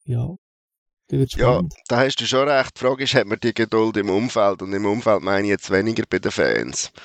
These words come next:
Speaker 2: sondern eher ganz
Speaker 1: <laughs>
Speaker 2: oben im Glasturm in der Teppichetage. Und dort mache ich als Fragezeichen. Äh, ich habe das Gefühl, dass, äh, ein, ein Trainer Patrick Ramm nicht unbedingt,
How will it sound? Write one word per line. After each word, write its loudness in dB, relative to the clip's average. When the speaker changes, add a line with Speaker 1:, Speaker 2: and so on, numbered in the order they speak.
Speaker 2:
sondern -2
eher 4
ganz 2
Speaker 1:
<laughs> -
Speaker 2:
oben 0
im -2
Glasturm 0
in -6
der -10
Teppichetage. -2
Und -18
dort 0
mache 0
ich -2
als 0
Fragezeichen. -2
Äh, 2
ich -4
habe -4
das -8
Gefühl, -4
dass, -8
äh, -4
ein, -4
ein -6
Trainer -2
Patrick -4
Ramm -2
nicht -2
unbedingt, -4